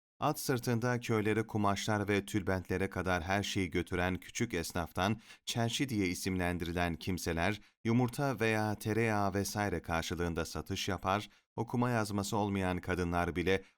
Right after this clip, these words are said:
alacakları yünlü veya pamuklu dokumaların Avrupa malı olup olmadığını sorarlardı ve bizler bir şeyin Avrupa malı olup olmadığı arasındaki farkın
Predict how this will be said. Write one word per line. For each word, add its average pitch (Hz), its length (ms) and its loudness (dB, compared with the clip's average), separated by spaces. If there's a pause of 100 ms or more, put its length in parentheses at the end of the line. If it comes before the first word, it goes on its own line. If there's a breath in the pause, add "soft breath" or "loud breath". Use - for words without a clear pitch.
alacakları 113 600 0
yünlü 104 400 0
veya 95 280 2
pamuklu 95 420 0
dokumaların 90 680 0 (200 loud breath)
Avrupa 123 420 0
malı 113 240 2
olup 107 300 2
olmadığını 95 520 2
sorarlardı 78 800 -2
ve 82 180 -2
bizler 87 460 -2 (260 loud breath)
bir 127 140 -2
şeyin 120 360 2
Avrupa 107 420 0
malı 98 240 2
olup 95 280 0
olmadığı 95 420 2
arasındaki 82 580 -2
farkın 95 600 0